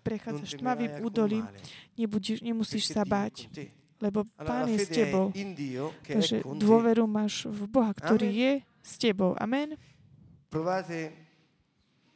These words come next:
Speaker 2: a chiudere gli occhi tre secondi, a
Speaker 1: Skúste si
Speaker 2: pensare
Speaker 1: zatvoriť oči na
Speaker 2: solo per
Speaker 1: tri
Speaker 2: un attimo
Speaker 1: sekundy a
Speaker 2: alla giornata
Speaker 1: rozmýšľajte
Speaker 2: vostra
Speaker 1: na
Speaker 2: con
Speaker 1: ten,
Speaker 2: la consapevolezza
Speaker 1: na
Speaker 2: viva
Speaker 1: ten deň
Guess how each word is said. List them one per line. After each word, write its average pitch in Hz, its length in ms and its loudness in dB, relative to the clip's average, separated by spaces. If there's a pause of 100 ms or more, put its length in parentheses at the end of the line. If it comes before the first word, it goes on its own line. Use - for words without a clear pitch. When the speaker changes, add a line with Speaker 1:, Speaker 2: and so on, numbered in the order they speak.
(220)
Speaker 2:
a 143 100 -16
chiudere 226 460 -8
gli 170 160 -6
occhi 165 240 -6
tre 180 240 -10
secondi, 147 640 -6
a - 20 0
Speaker 1:
Skúste 269 300 2
si 247 160 0
Speaker 2:
pensare 233 160 6
Speaker 1:
zatvoriť 247 380 4 (100)
oči 220 320 2
na - 20 -6
Speaker 2:
solo 214 400 0
per - 140 -6
Speaker 1:
tri 320 80 8
Speaker 2:
un - 80 4
attimo 190 80 2
Speaker 1:
sekundy 226 480 4 (640)
a - 160 -2
Speaker 2:
alla 170 160 0
giornata 240 160 6
Speaker 1:
rozmýšľajte 269 680 2 (100)
Speaker 2:
vostra 156 220 -12 (180)
Speaker 1:
na 226 100 4
Speaker 2:
con - 80 -4
Speaker 1:
ten, 226 140 2
Speaker 2:
la 202 80 -6 (100)
consapevolezza 147 1080 -8
Speaker 1:
na 147 80 -14
Speaker 2:
viva 160 400 0
Speaker 1:
ten 220 240 4
deň 240 220 4